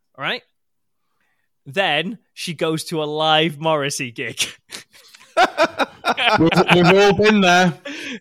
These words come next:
Speaker 1: Yeah.
Speaker 2: We've all been there.
Speaker 1: Exactly.
Speaker 2: I've had this very experience.
Speaker 1: <laughs> Yeah, mine's R E M, right? <laughs> Like, mine is R E M.
Speaker 2: <laughs>
Speaker 1: Right?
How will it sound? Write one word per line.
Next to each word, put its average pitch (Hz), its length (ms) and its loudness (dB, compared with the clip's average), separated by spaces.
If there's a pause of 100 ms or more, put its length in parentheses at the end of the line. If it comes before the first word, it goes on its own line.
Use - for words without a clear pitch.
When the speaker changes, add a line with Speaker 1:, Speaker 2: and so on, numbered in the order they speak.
(120)
Speaker 1:
Yeah. 220 340 6
Speaker 2:
We've 165 200 -2
all 202 160 4
been 202 240 2
there. 185 180 4
Speaker 1:
Exactly. 156 180 6
Speaker 2:
I've 170 60 2
had 175 180 2
this 170 180 2
very 180 400 4
experience. 113 1120 2
Speaker 1:
<laughs> - 40 -18 (120)
Yeah, 196 200 -2 (180)
mine's 220 420 4
R 196 300 4
E 160 140 -2
M, 123 280 -8 (300)
right? 196 320 2 (200)
<laughs> - 180 -10
Like, - 280 0 (180)
mine 196 280 4
is 175 160 4
R 175 300 4
E 160 40 -2
M. 165 240 2
Speaker 2:
<laughs> - 880 -4
Speaker 1:
Right? 202 240 4